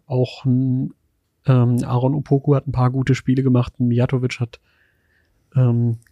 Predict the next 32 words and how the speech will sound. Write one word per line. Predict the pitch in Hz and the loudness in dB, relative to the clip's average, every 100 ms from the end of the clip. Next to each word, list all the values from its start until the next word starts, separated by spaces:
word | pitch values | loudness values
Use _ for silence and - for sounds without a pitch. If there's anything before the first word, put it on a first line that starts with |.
| _ | _
ja, | - - 117 | -10 -10 -4
zumindest | - 139 139 131 - - _ _ _ _ _ _ _ _ _ _ _ _ _ _ - - - _ _ _ _ _ | 2 4 4 2 -6 -18 _ _ _ _ _ _ _ _ _ _ _ _ _ _ -20 -20 -20 _ _ _ _ _
ein | 139 | 0
paar | 123 143 | 2 2
Mal | 151 143 139 | 2 2 2
gezeigt, | 135 - 135 139 - | -2 0 0 0 -2
dass | 123 - | -8 0
da | 131 127 131 127 - - - | 2 4 2 -2 -8 -20 -4
noch | - 131 | 0 2
mehr | 135 143 151 | 4 4 2
im | 143 | 2
Tank | 135 135 147 | 0 0 0
ist. | 147 - - _ _ _ _ _ _ | -4 -4 -12 _ _ _ _ _ _
Aber | - 117 117 | -2 2 2
so | 120 | 2
durch | 123 123 | 0 0
die | - | -2
Bank | 117 113 123 | -2 0 0
weg | 123 117 | -2 0
war | 120 120 | 0 -2
das | 113 | -2
nicht | 131 135 - | 0 -2 0
vergleichbar | 135 123 123 - 120 | 0 2 0 2 0
mit | 117 | 0
den | 120 117 | 0 0
Jahren | 117 123 | 0 -2
zuvor, | - 120 139 139 135 | -6 -4 2 2 2
als | 117 - | -4 -6
immer | 127 | -4
viel | 117 - 151 147 | -4 -2 2 4
gepasst | 139 139 143 - - | 2 0 -2 -2 0
hat, | 135 123 | 0 0